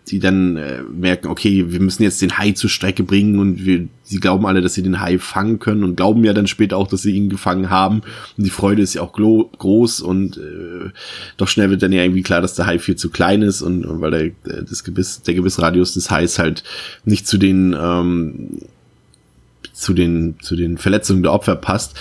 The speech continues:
Und, und du siehst es auch, äh, wie, wie Brody dann erstmal losgelassen ist, ah, gut, das ist jetzt vielleicht doch nichts, was mich jetzt länger beschäftigt, die Erleichterung in ihm ist zu sehen.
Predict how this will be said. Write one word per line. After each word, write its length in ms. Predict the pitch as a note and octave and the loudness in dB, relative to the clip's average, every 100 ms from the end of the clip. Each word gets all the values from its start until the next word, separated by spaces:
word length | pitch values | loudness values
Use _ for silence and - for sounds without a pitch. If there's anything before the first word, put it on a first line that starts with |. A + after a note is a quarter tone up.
| - - - - | -14 -14 -16 -4
Und, 260 | F#2+ F#2+ - | 0 2 2
und 240 | F#2 E2+ | 0 2
du 40 | F2+ | 0
siehst 300 | G#2+ - A2 | 0 2 0
es 140 | G2 | 2
auch, 160 | - F2+ - | 0 -2 -4
äh, 100 | E2 D#2 - - G2+ | -8 -10 -18 -14 -10
wie, 100 | F#2 | -6
wie 60 | G2 | -4
Brody 340 | E2+ G#2+ B2+ | 2 4 6
dann 140 | A2 G#2+ | 4 2
erstmal 360 | F#2+ - G2 | 0 0 2
losgelassen 480 | G2 G#2 - G2 G2+ | 4 2 0 -2 0
ist, 80 | F#2 | 0
ah, 300 | G2+ A2 G2 | 0 0 0
gut, 220 | - G#2+ | 0 2
das 100 | G2+ | 2
ist 120 | G2+ G2+ | 0 0
jetzt 140 | F#2 | 0
vielleicht 200 | G2 F#2+ | 0 0
doch 140 | G2+ | 0
nichts, 160 | G#2+ - | 0 -2
was 100 | G2 | 0
mich 140 | G2+ | 0
jetzt 160 | G2 F2+ | -2 0
länger 240 | G2 F#2+ | 2 2
beschäftigt, 520 | F#2 - F#2+ - G2+ - | 0 -2 -4 -2 -4 0
die 80 | |
Erleichterung 460 | F#2 F#2+ G2+ F#2+ F#2+ | 2 2 0 0 0
in 140 | F#2+ | 0
ihm 180 | F#2 G2 | 0 -2
ist 120 | F2+ | -2
zu 100 | - | -4
sehen. 320 | F2 F#2 F#2+ | 0 2 2